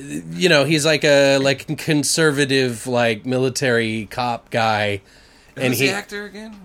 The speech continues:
Speaker 1: I can't think of his name. He's been in a bunch of shit. I didn't prepare this, but I just wanted to talk about the fact that I watched the first episode last night. I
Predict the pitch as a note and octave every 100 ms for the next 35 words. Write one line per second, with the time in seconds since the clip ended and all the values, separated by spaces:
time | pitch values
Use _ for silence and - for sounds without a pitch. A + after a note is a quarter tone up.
0 | - F3 F#3+ A#3+ A3+ A3+ F3+ D3+ C3+ C#3+
1 | C3+ C3+ C3 C#3+ F3+ D3 A2 B2+ B2 A#2+
2 | - A#2 G#2+ A2+ - - - - _ -
3 | D#3 E3 C#3 A#2+ C3+ - A#2+ A#2 A2+ A2+
4 | - - _ - - - - G#3 G#3+ G#3+
5 | A3+ G3+ D#3+ D3 E3 D#3 C#3+ B2+ B2 A#2
6 | C3+ A#2+ - A#2+ A2+ C3 D3 - B2+ -
7 | A#2+ - A2+ A2 G#2 A2 G#2 G2+ G2 -
8 | F#2+ F#2 F#2+ - - _ _ _ - F#4+